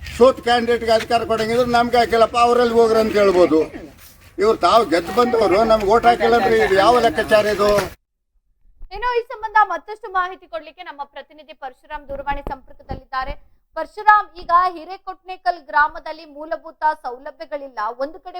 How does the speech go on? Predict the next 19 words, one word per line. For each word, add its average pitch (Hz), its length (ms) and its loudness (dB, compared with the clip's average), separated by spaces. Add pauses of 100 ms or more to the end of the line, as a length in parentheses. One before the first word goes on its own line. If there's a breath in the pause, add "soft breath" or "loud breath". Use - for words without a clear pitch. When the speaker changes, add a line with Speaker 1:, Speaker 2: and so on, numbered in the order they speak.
Speaker 2:
ಪಿ 330 180 -20
ಡಿ 349 140 -20
ಒ, 381 60 -2 (100)
ಮತ್ತೊಂದು 302 400 -10
ಕಡೆ 302 160 -10 (120)
ಇ 285 40 -20 (100)
ಒ. 208 40 -10 (360)
ಈ - 20 0 (100)
ಇಬ್ಬರು 480 380 0 (100)
ಅಧಿಕಾರಿಗಳು 403 500 -4 (140)
ಏನ್ 381 180 -12
ಮಾಡ್ತಾ 320 320 -6
ಇದ್ದಾರೆ? 262 240 -6 (120)
ಇವರ 311 140 -18 (100)
ವಿರುದ್ಧ 302 260 -12 (160)
ಬಹಳಷ್ಟು 330 380 -4 (120)
ಆಕ್ರೋಶ 359 300 -12 (140)
ಕೂಡ 370 80 -16 (100)
ಈಗ 359 80 -18